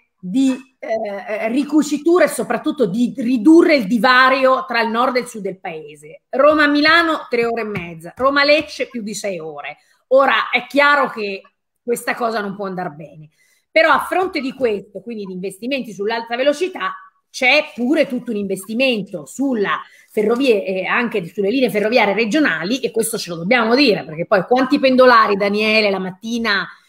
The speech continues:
eh, partono da Zagarolo piuttosto che da Civitavecchia, piuttosto che da Frascati,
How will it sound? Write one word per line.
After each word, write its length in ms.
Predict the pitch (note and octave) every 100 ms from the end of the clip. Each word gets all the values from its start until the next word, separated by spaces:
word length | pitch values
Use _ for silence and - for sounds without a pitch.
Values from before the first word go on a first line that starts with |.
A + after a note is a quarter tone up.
| _ -
eh, 280 | A3 G3 -
partono 560 | A#3+ C4 B3 A#3+ G#3+
da 200 | G#3 G#3
Zagarolo 800 | F3+ G#3 G#3 A3+ A#3 A#3 A3+ G#3+
piuttosto 520 | G3+ F#3 A3 G#3+ -
che 160 | - G3+
da 100 | G3
Civitavecchia, 840 | F3 G#3 F#3 G#3 A#3+ A#3+ - G#3
piuttosto 560 | - G3 G#3+ A3 - G#3
che 260 | G3 F#3+ F#3+
da 100 | F#3+
Frascati, 880 | G#3 - - A#3+ A#3+ A#3 A#3+ A3